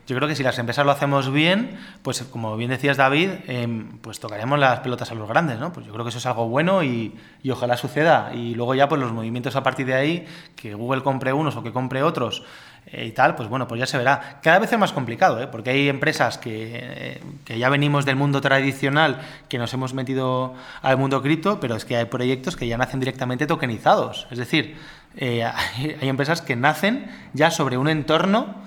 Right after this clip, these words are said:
eh, sobre una blockchain concreta y que sus escrituras de constitución es un smart cort-, es un smart contract.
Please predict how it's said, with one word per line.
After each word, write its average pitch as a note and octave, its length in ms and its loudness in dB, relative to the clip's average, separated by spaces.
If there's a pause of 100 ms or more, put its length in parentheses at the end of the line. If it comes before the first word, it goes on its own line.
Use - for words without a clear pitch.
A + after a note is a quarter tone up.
(260)
eh, A#2+ 200 -4
sobre C3 160 0
una D#3 100 6
blockchain D#3 400 0
concreta D#3+ 680 0 (260)
y C3+ 100 -2
que C3+ 100 -2
sus A#2+ 180 -6
escrituras D3 640 2
de E3+ 120 0
constitución E3 680 0
es G#3 120 -2
un G#3 120 2
smart B2+ 280 0
cort-, - 300 0
es B2 80 -6
un C#3 100 -2
smart A2+ 200 -2
contract. - 360 -4